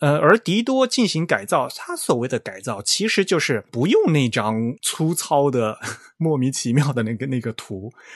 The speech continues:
而是和这个新的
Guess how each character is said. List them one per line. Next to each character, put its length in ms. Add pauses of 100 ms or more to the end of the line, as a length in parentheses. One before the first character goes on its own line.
(200)
而 280
是 480
和 440
这 120
个 120
新 600
的 320